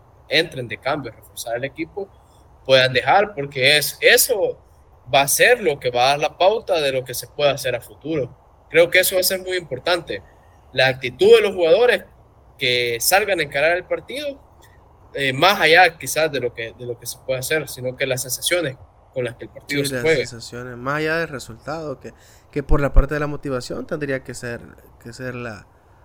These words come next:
Speaker 2: tendría que ser una victoria, pero más allá de, de resultado del rival, que es Martinica, al final de, de cuentas, es Martinica, pues Martinica, en términos de fútbol en la región,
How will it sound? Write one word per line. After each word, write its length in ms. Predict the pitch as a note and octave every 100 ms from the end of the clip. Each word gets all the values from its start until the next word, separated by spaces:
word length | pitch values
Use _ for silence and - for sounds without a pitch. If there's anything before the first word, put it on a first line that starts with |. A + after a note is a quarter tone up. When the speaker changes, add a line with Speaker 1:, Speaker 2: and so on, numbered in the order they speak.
| _ _
Speaker 2:
tendría 480 | - B2+ A#2+ - C3
que 80 | C3+
ser 120 | C3+
una 140 | C3 B2+
victoria, 440 | A#2+ A#2+ D3+ D3+ B2+ - - -
pero 160 | C#3 C3
más 200 | C3+ D3
allá 300 | D3 D3+ D#3
de, 360 | D3 C3+ B2
de 220 | - C3
resultado 520 | B2+ B2 B2 - B2 E3
del 140 | G3+
rival, 440 | F3+ B2+ A#2 C3+
que 120 | C#3 -
es 60 |
Martinica, 640 | C3+ B2+ - A2+ C3 D3+ C3
al 100 | A2+
final 360 | - A2+ B2 C3+
de, 100 | B2 -
de 160 | A#2+ A2
cuentas, 600 | - C3 D3 D#3+ D#3 - - - - _ -
es 120 | D3 D#3+
Martinica, 580 | E3 C#3+ A#2+ D3+ C#3+
pues 140 | - B2+
Martinica, 640 | B2+ - A#2 B2 - C#3+ - - - - - - - -
en 220 | C#3+ B2+
términos 400 | A#2 C3 C3+ C#3+
de 100 | C#3
fútbol 640 | C3 C#3 D3 D3 D#3+ E3 D3+
en 100 | C#3
la 80 | C3
región, 580 | B2 A#2+ B2 C#3 F3